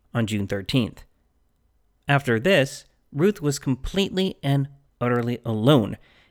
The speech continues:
except for another prospector who happened to stumble upon his camp.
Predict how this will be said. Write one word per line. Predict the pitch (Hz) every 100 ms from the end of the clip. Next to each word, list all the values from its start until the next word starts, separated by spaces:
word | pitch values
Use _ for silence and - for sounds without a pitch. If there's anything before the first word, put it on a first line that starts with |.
| -
except | 143 170
for | - 143
another | 135 123
prospector | - 170 165 - 107 - 113
who | 110 107
happened | - 120 120 110
to | 107
stumble | - 107 107 107
upon | 113 - 104 98
his | -
camp. | - - 113 -